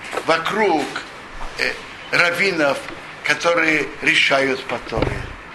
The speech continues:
И даже внутренние конфликты решать среди, э, э,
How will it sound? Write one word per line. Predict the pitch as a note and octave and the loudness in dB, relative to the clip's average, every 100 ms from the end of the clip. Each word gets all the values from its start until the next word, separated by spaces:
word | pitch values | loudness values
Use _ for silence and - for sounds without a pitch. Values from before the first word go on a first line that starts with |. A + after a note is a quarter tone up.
| - - - - - - - - - - - - | -12 -12 -14 -16 -16 -16 -16 -16 -14 -10 -8 -2
И | D3 | 2
даже | G3+ A3 G#3+ | 4 4 4
внутренние | F#3+ F3+ A3 G#3 G#3+ G#3+ | 2 0 0 0 0 2
конфликты | - G3 - C4 A4 - G3 F3+ F#3 G3 - - | 2 2 2 2 2 0 2 2 2 -2 -8 -4
решать | - D#3 - E3+ F#3+ | 2 4 4 4 2
среди, | - F3+ D3+ B2+ D3 D3+ E3 - - - - - | 0 2 2 2 4 4 0 -4 -10 -14 -14 -8
э, | C3+ - - - - | -6 -6 -8 -14 -4
э, | - C3+ C3 | 2 4 4